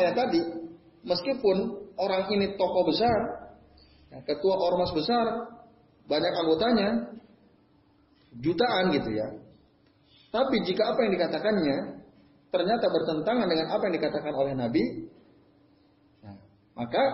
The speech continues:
kalau kita cinta sama Allah, walaupun kita anggota, anggota di ormas itu, kita harus tinggalkan ini. Ikuti kata-kata Nabi.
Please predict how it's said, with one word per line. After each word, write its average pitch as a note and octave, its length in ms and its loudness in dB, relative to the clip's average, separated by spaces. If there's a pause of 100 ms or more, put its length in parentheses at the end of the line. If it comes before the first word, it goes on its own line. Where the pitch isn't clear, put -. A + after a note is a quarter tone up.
(880)
kalau E3+ 240 -2
kita C4+ 320 2
cinta A3 240 2
sama D#3+ 160 0
Allah, D3 560 -4 (1400)
walaupun C4 480 2
kita A#3 160 4
anggota, F#3+ 480 4 (720)
anggota D#3 380 0 (180)
di B2+ 320 -2
ormas D#3+ 320 0
itu, D#3+ 180 0 (460)
kita - 160 -2
harus C#4 240 0
tinggalkan C#4 540 0
ini. G#3 340 -4 (1200)
Ikuti A3 320 -2
kata-kata E3 480 -4
Nabi. D3+ 480 -10